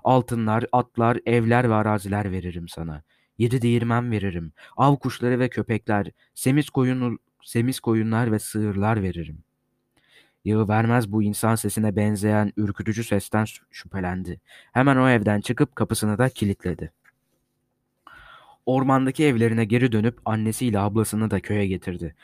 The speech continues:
ve annesine, "İstediğin evde otur ama sakın köyün sonundaki şu evin kapısını açma." dedi.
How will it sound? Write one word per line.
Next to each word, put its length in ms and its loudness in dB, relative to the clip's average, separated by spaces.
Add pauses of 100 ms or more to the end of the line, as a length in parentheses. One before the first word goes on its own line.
(220)
ve 120 4
annesine, 600 0 (320)
"İstediğin 460 0
evde 240 2
otur 360 -2 (180)
ama 200 0
sakın 380 -2
köyün 320 0
sonundaki 840 -4
şu 400 -2
evin 260 -2
kapısını 420 -6
açma." 440 -6
dedi. 240 -8